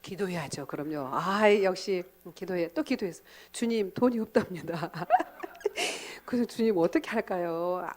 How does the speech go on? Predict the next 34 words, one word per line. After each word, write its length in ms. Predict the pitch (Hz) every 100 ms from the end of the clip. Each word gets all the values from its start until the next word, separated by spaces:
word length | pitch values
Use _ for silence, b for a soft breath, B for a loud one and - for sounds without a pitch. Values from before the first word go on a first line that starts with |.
| -
교회에서 400 | 240 247 240 226
안 160 | 160
도와준다는데 640 | 208 262 254 202 185 170 165
그럼 180 | 202 175
어떻게 320 | 160 285 277
할까요?" 420 | 226 214 175 175 175 B -
딱 140 | 381
기도하는데 800 | - 214 208 196 175 190 180 - B B
마음에 520 | 170 156 185 220 170 - _ b b b b -
"너가라도 640 | 156 190 285 302 262 247
할래?" 500 | - 311 320 339 349
라는 340 | 214 214 208 190 -
마음을 260 | 156 185 185
주신 260 | 147 170
거예요. 580 | 160 151 139 135 139 156 - _
그래서 220 | - 202 214
내가 420 | 160 220 226 151 B B B B
그 140 | -
마음을 260 | 254 254 247
딱 120 | 214
줬을 260 | - - 196
때 160 | 226
진짜 460 | 220 - 208 - 262 -
일 280 | 247 294 -
초의 280 | 415 381
망설임도 600 | 330 381 196 254 240 208
없이 360 | 151 - 202 - b b b
"주님, 380 | - 208 196 139 b b -
제가라도 640 | - 160 185 240 226 165
할게요." 400 | 170 - - 143 - _ -
그 140 | 190
마음이 360 | 208 214 196 180
된 160 | 165 151
거예요. 400 | 143 135 139